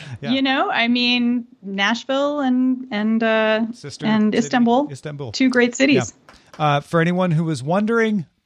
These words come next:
Speaker 1: Blue Dream and Gorilla Glue, those are the, the, the two recommended strains on Yik Yak. In my
Speaker 2: Oh, well, Blue Dream is a classic.
Speaker 1: Mm.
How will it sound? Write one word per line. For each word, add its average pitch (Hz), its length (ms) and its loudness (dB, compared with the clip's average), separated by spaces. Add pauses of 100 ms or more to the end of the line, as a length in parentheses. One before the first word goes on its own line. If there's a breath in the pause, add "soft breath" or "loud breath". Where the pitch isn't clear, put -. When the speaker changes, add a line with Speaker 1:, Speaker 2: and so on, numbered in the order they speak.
Speaker 1:
Blue 190 320 0
Dream 196 680 -2 (380)
and 131 140 -6
Gorilla 151 280 -6
Glue, 107 560 -14 (160)
those 120 180 -10
are 120 100 -10
the, 107 260 -14 (340)
the, 98 180 -14 (100)
the 113 120 -12
two 117 180 -6
recommended 104 560 -4
strains - 560 -4 (300)
on 117 140 -10
Yik - 240 -14
Yak. - 320 -20
In 117 160 0
my 104 100 -4
Speaker 2:
Oh, 233 1000 0
well, 214 200 0
Blue 240 240 -2
Dream 185 320 -2
is 156 220 -6
a 160 60 -4
classic. - 520 -8
Speaker 1:
Mm. 107 200 -8